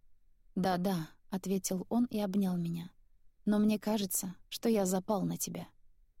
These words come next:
Эти слова Бэк произнес шепотом, и от них мое сердце замерло. Я тоже запала на него.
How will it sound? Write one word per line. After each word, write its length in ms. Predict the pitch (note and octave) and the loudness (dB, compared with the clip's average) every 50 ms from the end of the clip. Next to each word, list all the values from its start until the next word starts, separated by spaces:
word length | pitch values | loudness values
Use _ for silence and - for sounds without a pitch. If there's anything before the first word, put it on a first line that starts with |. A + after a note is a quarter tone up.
| - - _ - _ _ _ _ | -20 -20 _ -20 _ _ _ _
Эти 200 | - G#3+ G#3+ - | -4 -2 0 0
слова 360 | A3+ - G#3+ G#3+ G#3+ G#3 A3 G#3 | 0 2 2 0 2 2 0 0
Бэк 300 | F#3+ G#3+ A#3+ A#3+ - - | 0 0 -2 -2 -4 -2
произнес 460 | - G#3+ G#3+ G#3+ G#3 G#3+ G#3+ G3+ - | -2 0 2 2 2 0 0 0 -2
шепотом, 580 | - - - A3+ - - F#3 - F#3 F3+ F#3+ - - - - - | -4 -4 -4 -4 -4 -6 -8 -8 -8 -8 -8 -12 -18 -20 -8 -6
и 60 | F#3+ | -4
от 140 | F#3 F#3 - | -4 -2 -2
них 220 | A3+ - - - | -4 -4 -2 -2
мое 160 | G3+ G3 F#3+ | -2 -2 -2
сердце 380 | F#3 - - G3 F#3+ - - G3 | -2 -2 -4 -4 -4 -4 -4 -2
замерло. 520 | F#3+ F3+ F#3+ F3 F3 F3 F3+ F3 F3 F3+ - - - - - - - - - - - - - | -2 0 0 0 -2 -2 -4 -6 -8 -10 -10 -14 -20 -20 -20 -20 -20 -20 -20 -20 -20 -4 0
Я 140 | G#3+ G#3 G3 | 0 2 2
тоже 220 | B3+ B3+ A3 G#3+ | 2 2 2 2
запала 440 | F3+ - F#3 - - F3+ F3+ F3 F3+ | 0 0 -2 -2 -2 -2 -2 0 0
на 80 | F3 | 0
него. 340 | F3 F3 F3 - F3+ E3+ F3 | 0 -2 -2 -4 -6 -8 -10